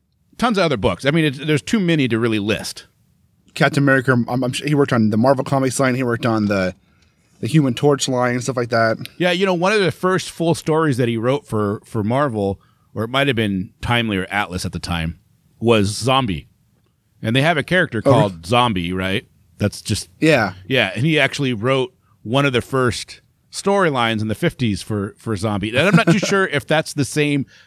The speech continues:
Speaker 1: Zombie character, 'cause there's, it's very confusing. Marvel has a character named Zombie,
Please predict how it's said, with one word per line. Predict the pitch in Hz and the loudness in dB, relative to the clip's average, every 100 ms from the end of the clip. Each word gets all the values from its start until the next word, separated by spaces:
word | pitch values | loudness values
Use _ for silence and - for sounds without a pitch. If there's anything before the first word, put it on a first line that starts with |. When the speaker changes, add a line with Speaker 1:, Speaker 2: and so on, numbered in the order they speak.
| - | -16
Speaker 1:
Zombie | 92 123 135 147 143 139 | -2 0 2 2 0 0
character, | - 131 147 - 190 | 0 0 0 0 -4
'cause | 185 139 | -2 0
there's, | 143 - - - | 0 -4 -12 -6
it's | 131 143 | -2 0
very | 170 190 165 | 2 2 0
confusing. | 135 117 139 110 104 | -2 0 0 -2 -4
Marvel | 120 143 143 | -2 0 0
has | 127 123 | 0 -2
a | 117 | -2
character | - 117 113 107 | -2 -2 -2 -6
named | 104 110 110 107 95 85 - _ _ | -4 -4 -4 -4 -6 -8 -12 _ _
Zombie, | 73 78 98 90 78 67 | -4 0 0 0 -2 -10